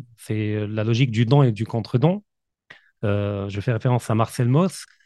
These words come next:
où entre voisins, on avait des schémas, euh, c'est-à-dire quand une voisine offre un plateau avec des gâteaux, euh, à une autre voisine, eh ben, la voisine, elle doit rendre l'assiette après, mais elle ne doit pas la rendre vide.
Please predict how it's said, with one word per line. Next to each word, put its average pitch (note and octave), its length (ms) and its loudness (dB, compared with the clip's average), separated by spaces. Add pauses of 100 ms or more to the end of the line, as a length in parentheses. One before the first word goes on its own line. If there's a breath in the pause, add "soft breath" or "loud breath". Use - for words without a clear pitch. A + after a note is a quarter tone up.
(400 soft breath)
où G3 240 2
entre G#3 340 4
voisins, C#3+ 380 6
on F3+ 140 6
avait C3 160 6
des A#2 100 0
schémas, C3+ 560 0
euh, A#2 340 -2
c'est-à-dire A2 300 -4
quand - 260 0
une C3 120 4
voisine B2+ 440 4
offre B2 280 -2
un G#2+ 60 -4
plateau B2 420 -2
avec G#2+ 180 -4
des G#2+ 120 -2
gâteaux, A#2+ 600 -2
euh, G#2 220 -8
à A2 80 -2
une A2+ 120 -2
autre A#2 220 -6
voisine, A2+ 460 0
eh C#3+ 40 6
ben, G#2+ 120 2
la G2+ 80 2
voisine, A#2 300 4
elle A2 60 -2
doit A2+ 180 2
rendre B2 340 0
l'assiette G#2+ 380 -2
après, F#3 440 2
mais B2+ 300 2
elle C3 120 4
ne B2+ 100 2
doit A2+ 260 -2
pas C#3+ 100 4
la A#2 100 2
rendre G2+ 320 -2
vide. G#2+ 420 0